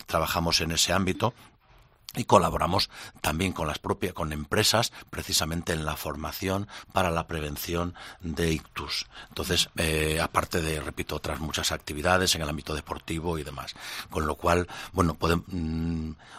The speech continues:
una de las cosas que, de las que nos orgullece-, enorgullecemos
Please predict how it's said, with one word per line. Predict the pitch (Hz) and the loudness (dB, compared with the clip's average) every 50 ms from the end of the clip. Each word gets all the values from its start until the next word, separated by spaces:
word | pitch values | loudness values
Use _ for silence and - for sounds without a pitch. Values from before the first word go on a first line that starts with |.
| - - | -10 -4
una | 101 98 104 107 | 0 2 4 4
de | 101 104 | 4 4
las | 104 98 - - | 4 2 2 0
cosas | - 101 - - 98 - - | -2 -2 -2 -2 -2 -2 -4
que, | - - - 98 95 92 92 92 90 90 | -4 -4 -2 0 0 0 2 0 0 0
de | 85 92 | 0 -2
las | 92 90 - - | -2 -2 -2 -2
que | 90 | -2
nos | 90 87 - - | -2 -2 -2 -4
orgullece-, | 87 90 85 87 87 90 87 - - - | -4 -4 -4 -2 -2 -2 -4 -4 -6 -4
enorgullecemos | 98 87 87 82 78 82 80 80 80 - 110 107 113 123 - - | 0 0 2 2 0 0 -2 -2 0 0 0 0 0 -2 -4 -8